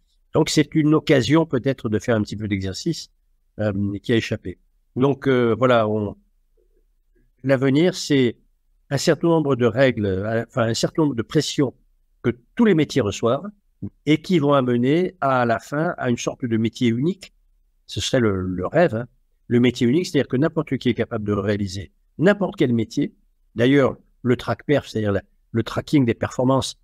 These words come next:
permettrait de savoir s'il réussit ou s'il réussit pas dans ce métier. Et on pourrait le mettre dans un autre métier où il a plus de chance. Et à la fin, euh,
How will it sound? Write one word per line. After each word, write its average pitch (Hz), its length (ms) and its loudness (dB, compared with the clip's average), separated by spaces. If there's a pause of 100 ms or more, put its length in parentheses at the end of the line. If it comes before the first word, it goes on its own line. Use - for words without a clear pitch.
(220)
permettrait 120 360 2
de - 60 -4
savoir 110 280 -2
s'il - 180 -8
réussit 104 300 -2
ou 113 80 -2
s'il - 160 -6
réussit 104 260 -4
pas 110 120 -4
dans 101 100 -6
ce - 140 -18
métier. 117 320 0 (400)
Et 135 100 2
on 131 80 6
pourrait 127 220 2
le 113 80 2
mettre 120 140 2
dans 107 180 0
un 104 60 0
autre 104 200 -8
métier 101 320 -2
où 98 140 0
il 90 60 -6
a 90 40 -6
plus - 260 -16
de - 60 -20
chance. - 400 -8 (420)
Et 202 140 4
à 175 80 6
la 139 80 4
fin, 165 340 0
euh, 120 200 4